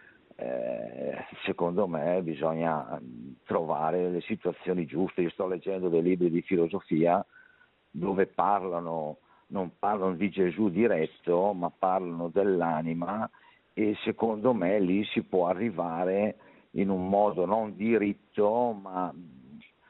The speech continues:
eh, circonnavigando la situazione per poi arrivare proprio a,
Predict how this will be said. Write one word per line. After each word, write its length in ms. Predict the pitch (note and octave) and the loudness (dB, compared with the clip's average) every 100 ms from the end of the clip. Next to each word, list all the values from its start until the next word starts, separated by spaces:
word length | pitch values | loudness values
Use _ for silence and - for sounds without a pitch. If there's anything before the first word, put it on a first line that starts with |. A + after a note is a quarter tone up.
| _ _ - | _ _ -6
eh, 140 | F2 - | -6 0
circonnavigando 1040 | B2+ A#2+ A2+ F#2+ G2+ G#2 F#2+ G#2+ A2 G2 | 2 2 2 4 4 2 2 0 2 2
la 100 | F#2+ | 2
situazione 800 | G2+ F2+ A#2+ - G#2+ F#2 F#2 A2+ | -2 2 2 2 2 4 4 0
per 240 | - G2 | 0 -2
poi 320 | - F2 F2 | 0 0 4
arrivare 520 | G#2 A2 E2 D#2+ F#2+ - | 2 2 0 2 0 0
proprio 480 | D2+ D2 - F2+ | -2 -4 0 0
a, 540 | C2 D#2 F#2 D#2 D2 | 0 -4 -8 -8 -12